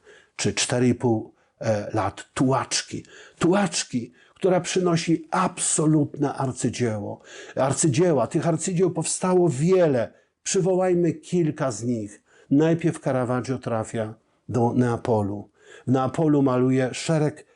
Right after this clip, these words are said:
e, niezwykłych obrazów, w tym między innymi przedstawienie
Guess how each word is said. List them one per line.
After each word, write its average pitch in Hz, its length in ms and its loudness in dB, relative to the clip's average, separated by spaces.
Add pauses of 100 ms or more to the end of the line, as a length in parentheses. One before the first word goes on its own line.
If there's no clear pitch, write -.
(140)
e, - 180 2 (140)
niezwykłych 160 880 2
obrazów, 143 760 0 (280)
w - 100 -18
tym 143 300 4
między 143 440 2
innymi 131 720 2 (160)
przedstawienie 123 960 0